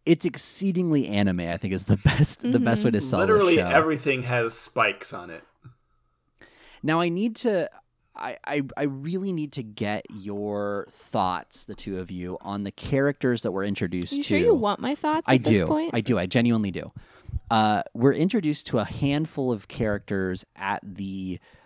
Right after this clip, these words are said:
Speaker 1: uh, sort of entry line to the tournament. There's a, there's a booth set up where the bladers come and they take their picture,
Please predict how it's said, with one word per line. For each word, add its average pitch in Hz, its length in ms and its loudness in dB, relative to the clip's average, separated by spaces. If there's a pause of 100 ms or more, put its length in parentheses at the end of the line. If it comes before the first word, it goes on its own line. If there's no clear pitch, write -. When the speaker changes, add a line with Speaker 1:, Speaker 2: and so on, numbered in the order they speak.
Speaker 1:
uh, 92 420 -4
sort 101 200 -2
of 90 160 -6 (120)
entry 120 500 -2
line 98 580 -6
to - 80 -10
the 90 100 -8
tournament. - 540 -8
There's 92 220 -10
a, 82 180 -6
there's 90 160 -14
a 87 80 -8
booth 135 340 0
set 123 240 -4
up 110 220 -4
where 95 400 -4
the 92 400 -12
bladers 101 640 -4
come 120 340 -4
and 98 120 -6
they 92 60 -8
take - 200 -12
their 87 100 -8
picture, 185 520 -2